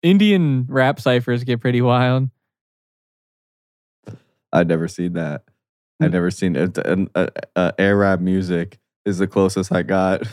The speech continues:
Speaker 2: <laughs>
Speaker 1: Yeah,
Speaker 2: to seeing an
Speaker 1: you've
Speaker 2: Indian
Speaker 1: never
Speaker 2: rap
Speaker 1: seen
Speaker 2: cipher.
Speaker 1: Punjabi M C. But yeah, I did wanna talk about Busch Gardens 'cause we were talking about that a little bit, uh, during the week. Busch Gardens,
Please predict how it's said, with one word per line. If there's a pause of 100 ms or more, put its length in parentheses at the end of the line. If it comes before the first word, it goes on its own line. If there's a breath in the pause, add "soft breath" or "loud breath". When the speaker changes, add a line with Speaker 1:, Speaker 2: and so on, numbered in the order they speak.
(160)
Speaker 2:
<laughs>
Speaker 1:
Yeah,
Speaker 2:
to
seeing
an
Speaker 1:
you've
Speaker 2:
Indian
Speaker 1:
never
Speaker 2:
rap
Speaker 1:
seen
Speaker 2:
cipher.
Speaker 1:
Punjabi
M
C. (680)
But
yeah,
I
did
wanna
talk
about
Busch
Gardens (460)
'cause
we
were
talking
about
that
a
little
bit,
uh, (520)
during
the
week. (480)
Busch
Gardens,